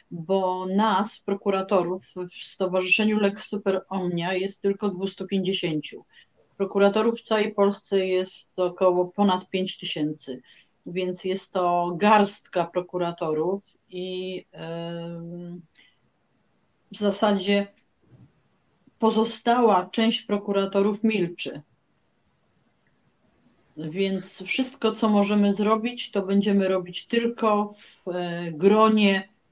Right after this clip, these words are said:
e, tej niewielkiej grupy, ale postaramy się,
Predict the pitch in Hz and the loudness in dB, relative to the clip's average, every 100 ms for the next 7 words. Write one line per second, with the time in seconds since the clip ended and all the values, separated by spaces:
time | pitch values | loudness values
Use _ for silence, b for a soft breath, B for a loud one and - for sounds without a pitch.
0 | _ _ 139 175 170 196 180 185 185 - | _ _ -8 -6 -2 0 0 -2 -10 -8
1 | 196 208 202 202 196 196 170 170 156 - | 0 2 4 2 2 -4 -4 -4 -4 -6
2 | - - - 175 196 202 196 - 190 180 | -16 -14 -6 -2 -2 -4 -8 -4 -2 -2
3 | 180 180 - 175 170 | -4 -6 -4 -4 -4